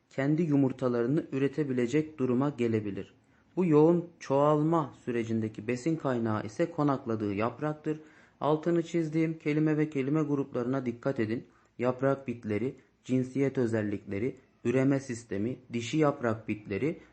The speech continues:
yumurta, kendi yumurtalarını üretebilecek duruma gelmeleri,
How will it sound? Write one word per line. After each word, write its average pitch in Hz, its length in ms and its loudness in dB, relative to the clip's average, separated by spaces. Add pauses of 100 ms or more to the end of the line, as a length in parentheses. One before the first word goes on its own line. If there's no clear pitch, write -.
(140)
yumurta, 131 680 2 (240)
kendi 123 300 -2
yumurtalarını 151 760 4
üretebilecek 135 760 0
duruma 104 280 -4
gelmeleri, 101 760 -2